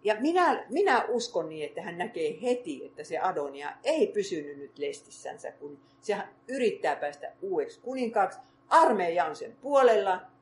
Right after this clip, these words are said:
papit on vieläkin sen puolella, koska ylipappi on. Mutta saattaa siinä tietysti olla, jos se, se ty-, tykkäsi siitä Abisakista, niin vähän tämmöistäkin, että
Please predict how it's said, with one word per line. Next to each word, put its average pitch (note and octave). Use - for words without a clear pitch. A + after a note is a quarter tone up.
papit C4
on -
vieläkin G#3
sen F3
puolella, D3+
koska -
ylipappi D#3+
on. B2
Mutta A#3
saattaa D#4+
siinä A#3+
tietysti G3+
olla, F3+
jos E3+
se, -
se F3
ty-, -
tykkäsi G3+
siitä E3
Abisakista, D3
niin C#3
vähän C#3+
tämmöistäkin, C3
että -